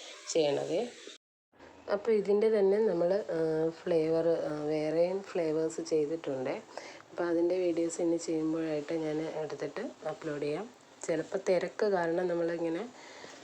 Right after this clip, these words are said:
ആ, വീഡിയോസ് എടുക്കാൻ പറ്റാണ്ട് പെട്ടെന്നുള്ള ഓർഡേഴ്സ് വരുമ്പോഴത്തേക്കും ചെയ്ത് ഫ്രിഡ്ജിൽ വെച്ച് സെറ്റായതിനു ശേഷം നമ്മളതങ്ങ് ഡെലിവർ ചെയ്യും. അപ്പോൾ വോയിസ് കൊടുത്തുകൊണ്ടിരുന്നതിൻ്റെ ഇടയ്ക്ക് എൻ്റെ പൂച്ചക്കുഞ്ഞാണ് കേട്ടോ അന്ന് വിളിച്ച് ബഹളം വെച്ചത്. അപ്പോൾ അത് നിർത്തി വെച്ചിട്ട്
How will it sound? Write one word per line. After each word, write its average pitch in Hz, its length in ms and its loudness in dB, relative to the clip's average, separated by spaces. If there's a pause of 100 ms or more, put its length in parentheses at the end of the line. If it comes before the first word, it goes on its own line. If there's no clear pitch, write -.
(100)
ആ, - 20 0 (360)
വീഡിയോസ് 165 380 2
എടുക്കാൻ 160 380 0
പറ്റാണ്ട് 156 500 0
പെട്ടെന്നുള്ള 175 500 4 (100)
ഓർഡേഴ്സ് 160 380 0
വരുമ്പോഴത്തേക്കും 160 540 0 (100)
ചെയ്ത് 156 240 2 (120)
ഫ്രിഡ്ജിൽ 160 300 0 (120)
വെച്ച് 151 220 -4 (160)
സെറ്റായതിനു 156 480 0
ശേഷം 160 220 -6
നമ്മളതങ്ങ് 147 520 -4
ഡെലിവർ 147 380 0
ചെയ്യും. 139 220 2 (1000)
അപ്പോൾ 180 260 6
വോയിസ് 170 420 6
കൊടുത്തുകൊണ്ടിരുന്നതിൻ്റെ 160 800 2
ഇടയ്ക്ക് 147 280 -6
എൻ്റെ 147 220 0
പൂച്ചക്കുഞ്ഞാണ് 156 680 0
കേട്ടോ 135 220 -4
അന്ന് 139 220 0
വിളിച്ച് 135 360 -4
ബഹളം 135 320 -2
വെച്ചത്. - 300 -8 (800)
അപ്പോൾ 147 280 -6
അത് 139 120 0 (100)
നിർത്തി 139 300 -4
വെച്ചിട്ട് 139 300 -4